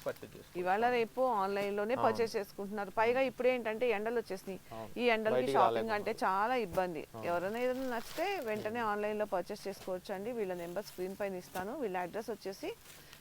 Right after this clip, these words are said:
Speaker 2: నేను స్క్రీన్ పైన ఇస్తాను, డిస్క్రిప్షన్లో కూడా క్లియర్గా ఇస్తానండి.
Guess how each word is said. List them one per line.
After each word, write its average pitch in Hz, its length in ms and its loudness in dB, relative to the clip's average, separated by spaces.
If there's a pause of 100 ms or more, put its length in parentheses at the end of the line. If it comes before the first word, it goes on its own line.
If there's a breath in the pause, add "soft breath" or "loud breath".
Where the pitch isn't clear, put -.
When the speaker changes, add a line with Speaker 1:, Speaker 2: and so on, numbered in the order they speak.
Speaker 2:
నేను 254 180 -2
స్క్రీన్ 262 420 -2
పైన 285 200 2
ఇస్తాను, 269 520 0
డిస్క్రిప్షన్లో 262 640 -2
కూడా 269 140 2
క్లియర్గా 254 440 0
ఇస్తానండి. 208 680 -4